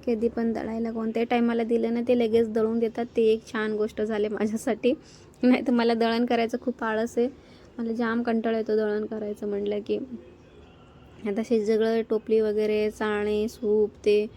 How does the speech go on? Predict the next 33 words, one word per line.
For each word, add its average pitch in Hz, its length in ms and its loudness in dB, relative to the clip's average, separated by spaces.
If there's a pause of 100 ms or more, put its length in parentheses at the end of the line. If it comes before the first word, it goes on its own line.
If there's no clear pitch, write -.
(440)
सगळं 214 220 0
आता 214 220 0
जागच्या 208 440 -4
जाग 214 160 -4 (140)
ठेवून 214 300 2
देणार 208 320 0
आहे. 220 100 -2 (1800)
आणि 226 160 2
दळण 220 340 2
पण 226 180 -2
झालं. 208 220 0
एक 208 140 -2
गोष्टी 214 260 -2
पंधरा 220 300 0
दिवसासाठी 214 600 0
आरामात 208 500 -2
आहे, 220 100 2
आता 208 160 -4
मला 202 180 -4
टेन्शन 214 400 -2
नाही 214 160 -2
दळणाचा. 208 600 -2 (540)
तर 226 100 0
अशा 240 220 0
प्रकारे 233 360 0
मी 233 100 -2
आता 233 200 0
ते 226 60 2
ठेवून 226 300 -2
देणार 233 340 -2
आहे 240 120 2
जिथे 226 280 -2
होतं 220 240 0